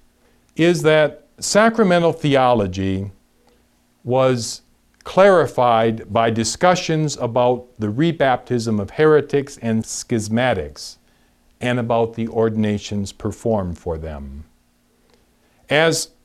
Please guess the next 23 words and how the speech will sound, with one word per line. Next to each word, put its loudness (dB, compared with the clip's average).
heretical 4
or 6
schismatic 0
groups 0
separated 2
from -4
the 2
main 0
body 2
of -4
the -8
church, -2
they 0
began 2
to -2
take 0
in 0
new 2
members 2
and -2
to -4
baptize 2
them 0